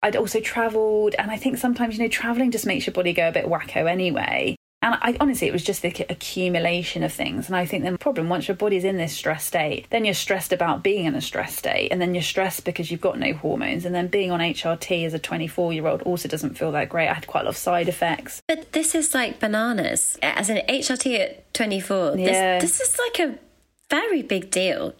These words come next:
Speaker 2: You must
Speaker 1: Yeah,
Speaker 2: have,
Speaker 1: yeah.
Speaker 2: I mean, it,
Speaker 1: It was
Speaker 2: I, I
Speaker 1: hard.
Speaker 2: can't even imagine going through
Speaker 1: Yeah.
Speaker 2: that at that
Speaker 1: I
Speaker 2: age.
Speaker 1: mean,
Speaker 2: And also, how do you
Speaker 1: yeah.
Speaker 2: explain it to people? That's the other thing.
Speaker 1: Yeah.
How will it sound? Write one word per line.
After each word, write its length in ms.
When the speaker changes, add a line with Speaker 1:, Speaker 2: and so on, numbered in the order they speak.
Speaker 2:
You 100
must 300
Speaker 1:
Yeah, 80
Speaker 2:
have, 80
Speaker 1:
yeah. 180
Speaker 2:
I 60
mean, 260
it, 220
Speaker 1:
It 80
was 100
Speaker 2:
I, 80
I 180
Speaker 1:
hard. 120
Speaker 2:
can't 200
even 200
imagine 680
going 280
through 80
Speaker 1:
Yeah. 80
Speaker 2:
that 280
at 200
that 140
Speaker 1:
I 80
Speaker 2:
age. 220
Speaker 1:
mean, 80
Speaker 2:
And 80
also, 260
how 220
do 100
you 60
Speaker 1:
yeah. 60
Speaker 2:
explain 380
it 160
to 120
people? 560
That's 260
the 100
other 180
thing. 280
Speaker 1:
Yeah. 280